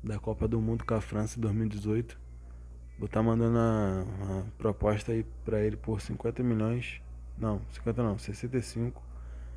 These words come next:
Que eu boto sempre dez a mais, um pouquinho, dez milhões a mais pro jogador. Mas enquanto eles aceitam aí, vamos pra mais uma partida contra o Borussia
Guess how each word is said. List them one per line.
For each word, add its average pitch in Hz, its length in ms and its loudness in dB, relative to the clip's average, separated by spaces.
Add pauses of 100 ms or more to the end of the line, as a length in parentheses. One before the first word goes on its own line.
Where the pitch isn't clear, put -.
(260)
Que - 80 -4
eu 113 80 4
boto 110 320 8
sempre 139 440 -2
dez 107 580 2
a 101 100 2
mais, 101 680 0
um - 40 -14
pouquinho, 117 560 0 (520)
dez 107 260 2
milhões 113 320 8
a 117 80 8
mais 113 560 4 (240)
pro 113 140 0
jogador. 104 440 2 (1080)
Mas 107 280 2
enquanto 120 320 2
eles 127 200 4
aceitam 127 480 4
aí, 135 80 4
vamos 113 260 2
pra 127 100 -4
mais 120 220 2
uma 123 100 2
partida 120 560 0 (460)
contra - 240 -8
o 110 40 0
Borussia 113 680 2